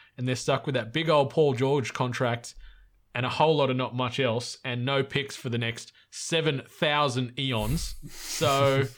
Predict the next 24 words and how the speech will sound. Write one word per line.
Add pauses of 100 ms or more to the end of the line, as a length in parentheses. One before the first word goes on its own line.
(160)
<laughs>
you
know,
I
think
a
lot,
a
lot
rests
on
that
team
because
there's
a
lot
of
pressure
on
them
to
perform
and,